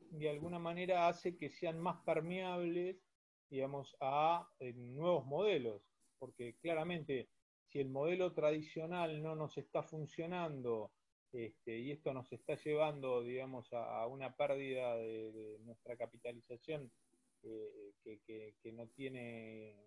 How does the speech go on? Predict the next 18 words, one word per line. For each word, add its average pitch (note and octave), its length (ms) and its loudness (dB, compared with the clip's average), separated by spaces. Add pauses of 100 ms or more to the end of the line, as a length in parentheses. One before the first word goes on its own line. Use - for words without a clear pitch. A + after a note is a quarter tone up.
(120)
digamos, A#2 320 -8
prácticamente B2+ 720 -8
parangón B2 540 -4
en B2 160 -10
la B2 60 -2
historia, C3+ 680 0 (460)
este, G#2+ 800 -6
superando B2 600 -4 (340)
a A2+ 100 -2
todas D3+ 220 2
las B2+ 120 -2
crisis C3+ 380 -12
económicas, B2+ 720 -4
incluida B2+ 480 -2
la B2 120 -2
del A#2 240 -2
año C3 240 -6
treinta, C#3+ 640 -2